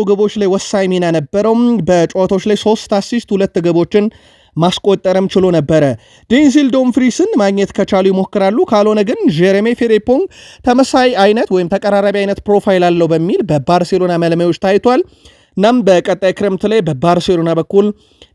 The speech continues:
ዴንዚል ዶምፍሪስ አሊያም ደግሞ ጀሬሚ ፍሬምፖንግን ወደ ቡድን የማምጣት ፍላጎት አላቸው።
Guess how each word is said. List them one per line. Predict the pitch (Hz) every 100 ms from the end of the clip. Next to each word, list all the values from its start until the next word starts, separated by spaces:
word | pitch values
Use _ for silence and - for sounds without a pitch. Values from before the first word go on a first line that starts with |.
| -
ዴንዚል | 180 214 202 220
ዶምፍሪስ | 202 208 208 269 - -
አሊያም | 190 196 202
ደግሞ | 190 180 269
ጀሬሚ | 185 190 190 202
ፍሬምፖንግን | 190 185 - 180 175 160 190 165
ወደ | 135 135
ቡድን | 143 165 170
የማምጣት | 170 175 180 185
ፍላጎት | 202 202 202 214
አላቸው። | 214 220 220 214 240